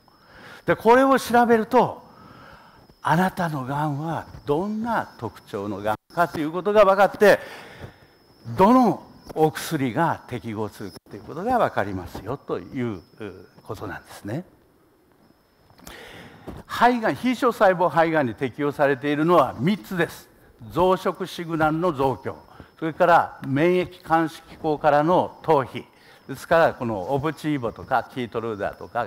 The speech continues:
ピーディーワン抗体、シーティーエルエーフォーの抗体、え、そういったものが適用にもうすでになっています。え、血管新生阻害剤も適用になっています。で、これらを適用することになった今、どのように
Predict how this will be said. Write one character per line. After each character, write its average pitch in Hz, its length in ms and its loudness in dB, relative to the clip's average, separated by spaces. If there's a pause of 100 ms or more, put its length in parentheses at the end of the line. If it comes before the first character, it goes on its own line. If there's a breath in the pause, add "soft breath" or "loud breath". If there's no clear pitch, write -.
(140)
ピ 123 140 -8
ー - 20 -8
デ 120 100 -8
ィ - 20 -4
ー 123 40 -4
ワ 139 140 0
ン 160 80 -2
抗 123 220 -4
体、 - 160 -10 (280 loud breath)
シ - 180 -8
ー 113 80 -10
テ 127 100 -10
ィ 120 60 -4
ー 113 100 -2
エ 113 40 -2
ル 117 60 -4
エ 120 120 -2
ー - 20 -12
フ - 60 -18 (100)
ォ 170 60 -2
ー - 20 -2
の 143 100 -4
抗 107 180 -6
体、 - 220 -16 (300 loud breath)
え、 123 100 0
そ 170 140 -2
う - 20 2
い 160 40 -2
っ 151 40 -8
た 151 140 0
も 147 100 0
の 165 80 -2
が 175 160 0
適 117 300 -8
用 120 120 0
に 165 120 0
も 135 200 -2
う 113 40 -6
す - 120 -10
で 135 60 0
に 135 80 2
な 98 120 -2
っ - 20 -18
て - 160 -6
い 131 60 0
ま 117 140 -4
す。 - 120 -20 (500 loud breath)
え、 135 140 0
血 170 200 0
管 180 200 4
新 170 200 -2
生 165 160 -2
阻 160 200 -4
害 165 180 -2
剤 170 160 -4
も 214 180 -4
適 - 300 -8
用 139 120 2
に 180 100 0
な 156 80 2
っ - 60 -10
て 131 120 -6
い 127 60 -4
ま 104 120 -10
す。 - 120 -20 (280 loud breath)
で、 214 100 2
こ 247 200 2
れ 262 100 6
ら 247 160 8
を 175 140 2
適 147 320 -4
用 170 380 0 (200)
す - 140 -12
る 175 80 -8
こ 165 140 -8
と 156 100 -2
に 113 80 -2
な 113 120 2
っ - 120 -20
た 120 300 0
今、 135 340 0 (260 loud breath)
ど 147 160 2
の 202 120 2
よ 208 160 4
う 190 80 4
に 107 180 -2